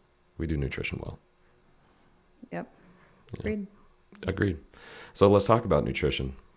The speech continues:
Speaker 1: We're gonna be diving in and talking about salt today, you guys. Salt. Man, is this just a topic where people get so fired up.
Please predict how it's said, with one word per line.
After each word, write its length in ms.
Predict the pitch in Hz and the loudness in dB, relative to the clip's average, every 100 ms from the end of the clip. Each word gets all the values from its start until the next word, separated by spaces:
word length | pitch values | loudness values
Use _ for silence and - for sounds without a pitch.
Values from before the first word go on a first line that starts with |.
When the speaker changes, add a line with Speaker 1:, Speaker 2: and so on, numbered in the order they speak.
| - | -4
Speaker 1:
We're 100 | 90 | 0
gonna 100 | 113 | 2
be 120 | 104 | 4
diving 380 | 85 85 82 87 | 4 4 2 0
in 400 | - 78 78 80 - - - | 0 2 2 -2 -8 -20 -8
and 120 | 82 | -6
talking 400 | 76 73 76 85 | -2 -2 -2 -2
about 380 | 80 71 73 76 - - - | 0 0 -2 -4 -10 -20 -10
salt 540 | - - 85 95 - - - | -2 2 4 2 0 -14 -10
today, 380 | - 78 65 58 | -8 -4 -2 -4
you 160 | 58 | -6
guys. 460 | - 60 57 - - _ _ | -6 -6 -6 -8 -12 _ _
Salt. 540 | - - 98 - - - _ _ _ _ _ _ _ _ - _ - 98 | -8 -2 0 -2 -8 -20 _ _ _ _ _ _ _ _ -20 _ -20 -14
Man, 800 | 95 101 104 98 78 69 57 - - _ _ _ - | -8 -4 0 2 2 0 -4 -10 -18 _ _ _ -4
is 240 | 82 73 | -2 0
this 340 | 80 104 120 - | 2 2 2 -2
just 340 | - 85 - 76 | 0 0 -2 -6
a 100 | 73 | -6
topic 680 | - - 95 107 113 120 - - | -8 -4 -4 -2 -4 -4 -6 -4
where 280 | 76 76 71 | 0 -2 -2
people 400 | - 117 62 53 | -6 -4 -4 -2
get 260 | 64 - | -2 -4
so 400 | - - - 90 | -6 -6 -4 -4
fired 460 | 117 95 95 101 78 | -4 -4 0 2 2
up. 240 | 71 - | 0 -4